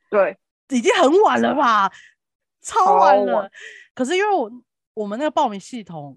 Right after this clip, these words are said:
Speaker 2: 一关掉，就是如果你其他人查询是查询不到报名的人员的。然后我们的那些老师，就是核心的老师，他希望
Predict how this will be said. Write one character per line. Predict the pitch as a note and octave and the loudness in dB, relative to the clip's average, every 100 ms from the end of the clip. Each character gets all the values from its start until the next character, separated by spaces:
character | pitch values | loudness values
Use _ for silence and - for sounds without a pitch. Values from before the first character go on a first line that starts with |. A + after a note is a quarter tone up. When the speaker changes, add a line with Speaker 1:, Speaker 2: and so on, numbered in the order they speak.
| _ | _
Speaker 2:
一 | A#3 | -18
关 | - G3+ F3+ | -8 -6 -6
掉， | F#3+ G3 D3+ | -8 -8 -8
就 | G3 | -10
是 | G#3 | -10
如 | G3 | -8
果 | A3 | -10
你 | E3 | -10
其 | |
他 | E3 E3+ | -12 -12
人 | D#3 | -12
查 | D3+ D3 | -14 -14
询 | D3 | -14
是 | F3 | -16
查 | - C#3 | -16 -16
询 | C3+ C3+ | -16 -16
不 | - | -10
到 | E3 | -8
报 | D#3+ E3+ | -6 -6
名 | C#3 | -8
的 | B2+ | -14
人 | B2 A#2+ | -18 -16
员 | B2+ A2 | -18 -20
的。 | A#2 _ _ _ _ | _ _ _ _ _
然 | E3 | -6
后 | G3+ | -4
我 | A3 | -4
们 | E3 D3 C#3+ | -6 -10 -12
的 | D3 C#3 C3 B2+ C#3+ _ _ _ - | -12 -14 -14 -16 -18 _ _ _ -14
那 | F#3+ | -12
些 | F3+ F3+ | -8 -6
老 | C3 B2 | -6 -10
师， | - C#3+ C3+ | -16 -12 -12
就 | C#3 E3+ | -10 -8
是 | D#3+ D3 C#3 _ - | -8 -10 -12 _ -10
核 | D#3 D#3+ | -6 -6
心 | - F3+ | -6 -4
的 | F3+ | -4
老 | C#3+ - | -4 -8
师， | - D3 D3 - | -14 -12 -14 -14
他 | - G3 | -6 -4
希 | G#3 - G3 | -4 -6 -2
望 | F#3 E3+ | 0 -2